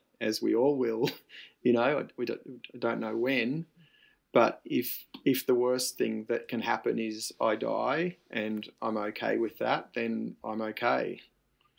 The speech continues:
Um, and it's kind of as simple as that, really. Um, the point at which I kind of get tripped up with that philosophy is just,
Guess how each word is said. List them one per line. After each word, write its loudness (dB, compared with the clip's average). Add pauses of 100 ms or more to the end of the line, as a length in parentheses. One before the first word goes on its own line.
(340)
Um, -2 (800)
and 4
it's -8
kind 2
of -2
as -2
simple -6
as -10
that, 0
really. -2 (640)
Um, 0 (1080)
the 8
point 6
at -2
which -2 (600)
I 2
kind -2
of -4
get -2
tripped 0
up 2 (680)
with 2
that 2
philosophy -2
is -6
just, -6